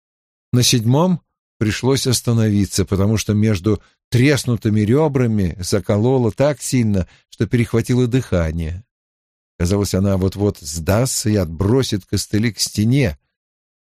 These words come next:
Но упрямство не позволяло отступить. Восьмой шаг дался ей с невероятным трудом, на лбу выступили крошечные капельки пота. На девятом она сжала зубы и злобно застонала, потому что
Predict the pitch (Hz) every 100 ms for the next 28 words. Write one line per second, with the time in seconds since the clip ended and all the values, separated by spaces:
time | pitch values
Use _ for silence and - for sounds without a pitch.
0 | _ 101 127 170 180 175 - 143 160 180
1 | 185 - - 190 180 170 156 139 139 139
2 | 147 170 165 151 - - 131 - 92 -
3 | - _ _ _ _ _ _ _ - 131
4 | - 143 131 101 - 90 76 _ _ -
5 | 80 120 107 - 104 110 104 - _ -
6 | - 107 123 135 135 135 123 123 123 -
7 | 120 - 120 107 117 113 104 - - -
8 | 107 113 107 127 131 123 135 - 123 123
9 | 117 - 101 127 - 113 120 117 107 117
10 | 123 113 - 101 120 120 104 - 80 67
11 | _ _ _ _ - 101 104 120 139 143
12 | 127 123 123 107 87 127 120 92 98 147
13 | 156 131 120 92 123 143 123 123 110 123
14 | - 117 139 139 117 110 104 107 123 113
15 | 123